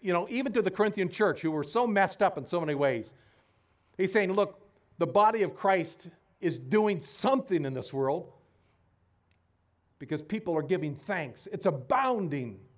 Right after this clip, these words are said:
thanks to the glory of God." People are coming to understand, "Wow, what a great God. I thought your God, I, I,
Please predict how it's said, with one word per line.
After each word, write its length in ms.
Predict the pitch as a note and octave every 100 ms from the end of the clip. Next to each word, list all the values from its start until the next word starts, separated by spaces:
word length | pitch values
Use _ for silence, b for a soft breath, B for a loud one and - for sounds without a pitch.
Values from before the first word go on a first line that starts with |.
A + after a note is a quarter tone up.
| _ _ _ _
thanks 400 | A#3+ G#3 C#3+ - -
to 100 | F3+
the 100 | C#3
glory 440 | - E3 F#3 F3+
of 100 | D#3+
God." 300 | D3 C3 A#2+ - _ _ _ _ _ _ _ _ -
People 300 | B3 B3 E3+
are 100 | D3+
coming 420 | - A3 F#3+ E3
to 120 | F3
understand, 720 | F3+ F#3+ E3+ - F#3 E3 C#3 - _ _ _ A3+ D#4
"Wow, 560 | F4 - E3 - A#2 - _ _ _ _ _ _ _ _ _ _ _ _ _ _ _ _
what 140 | C#4+
a 60 | D4
great 340 | F#3 C4 B3+
God. 420 | C#4 C#4+ C4 C#3 A#2 _ _ _ _ _ _ _ _ _ _ _ _ -
I 140 | C4
thought 300 | C#4 C4 B3+
your 120 | A#3+
God, 360 | F3+ G#3 G#3+ A3+
I, 120 | A3+
I, 200 | B3+ B3